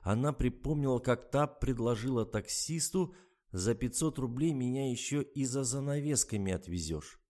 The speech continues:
А потом сказала про театр с занавесом. Странное совпадение. После смерти Анны Михайловны я почти на сто процентов уверена,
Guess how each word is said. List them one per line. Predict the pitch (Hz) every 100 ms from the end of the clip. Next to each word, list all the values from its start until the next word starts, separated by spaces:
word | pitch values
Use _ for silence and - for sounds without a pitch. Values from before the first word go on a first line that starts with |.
| _
А | 92
потом | - 104 - 151
сказала | - 120 117 135 127
про | - 123
театр | - 135 131 107 90
с | 85
занавесом. | 80 95 85 73 73 - 55 - _ _ _ _ _ -
Странное | - 135 127 107 104
совпадение. | 101 107 - 101 98 95 90 - - - -
После | 147 139
смерти | 123 135 151 135 135
Анны | 135 131
Михайловны | 127 120 151 156 143 147 - - -
я | 95 120 151
почти | 131 123 - 165
на | 135
сто | 117 147
процентов | 123 120 - 160 - 117 131
уверена, | 135 131 110 90 87